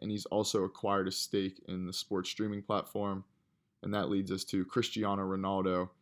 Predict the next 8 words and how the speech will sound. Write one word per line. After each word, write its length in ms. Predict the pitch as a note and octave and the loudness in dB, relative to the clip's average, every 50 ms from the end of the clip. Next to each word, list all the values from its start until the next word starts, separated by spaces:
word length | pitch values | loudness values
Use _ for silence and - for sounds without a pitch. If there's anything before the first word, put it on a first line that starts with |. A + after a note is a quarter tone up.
| _ _ _ _ _ _ | _ _ _ _ _ _
He 100 | - G#2 | -4 -4
joined 460 | G#2 F#2 F#2 G#2+ G#2 G#2 G2+ G2+ G2 F2+ F2+ F2+ | -2 0 0 0 2 2 2 0 -2 -4 -4 0
Binance, 760 | G2 G2 G2 G2 F#2+ G2 F#2+ F#2 F#2 F#2+ F#2+ - - - - _ - | 0 2 2 2 0 0 0 -2 -2 -2 -2 -2 -4 -4 -6 _ -12
which 220 | - F#2+ F2+ - | -12 -10 -8 -6
is 80 | F#2 F#2 | -4 -6
a 60 | F#2+ | -4
crypto 400 | - - G#2+ F#2+ - - G2 F#2+ | -4 -2 -4 -4 -2 0 0 0
exchange, 680 | F#2 - - - - G#2 G2 F#2 F#2 F2+ F2+ - - | 0 -2 -6 -6 -4 -4 -4 -2 -4 -4 -6 -8 -12